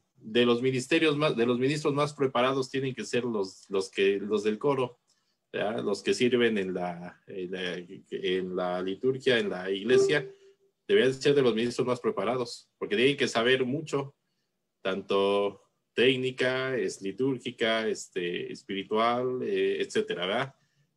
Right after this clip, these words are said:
Y si son ministerios de evangelización, pues deberían de ser los primeros en ser evangelizados, ¿verdad? En estudiar, este, la palabra de Dios y la doctrina de la iglesia,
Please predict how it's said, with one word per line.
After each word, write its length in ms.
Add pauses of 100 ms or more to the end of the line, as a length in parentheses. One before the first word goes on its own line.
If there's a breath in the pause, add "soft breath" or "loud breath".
(220)
Y 200
si 200
son 400
ministerios 400
de 80
evangelización, 800
pues 160
deberían 340
de 60
ser 140
los 160
primeros 460
en 180
ser 180
evangelizados, 760
¿verdad? 260 (460)
En 120
estudiar, 640 (300)
este, 300
la 140
palabra 340
de 100
Dios 260
y 40
la 80
doctrina 400
de 80
la 60
iglesia, 480